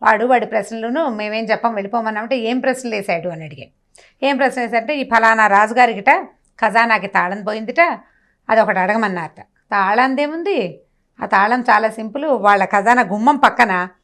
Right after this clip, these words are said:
మట్టిలో ఇరుక్కుపోయి ఉంది" అని చెప్పింది మొదటి ప్రశ్న. "రెండో రాజ్యం రాజుగారి అమ్మాయి కంటే యువరాణికి జబ్బు చేసింది, దానికి కారణం కనుక్కోమన్నారట." అంటే, "ఏముంది,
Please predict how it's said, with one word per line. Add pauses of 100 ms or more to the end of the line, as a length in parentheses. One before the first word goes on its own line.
(160)
మట్టిలో
ఇరుక్కుపోయి
ఉంది" (760)
అని
చెప్పింది
మొదటి
ప్రశ్న. (520)
"రెండో
రాజ్యం
రాజుగారి
అమ్మాయి
కంటే
యువరాణికి
జబ్బు
చేసింది,
దానికి
కారణం
కనుక్కోమన్నారట."
అంటే,
"ఏముంది,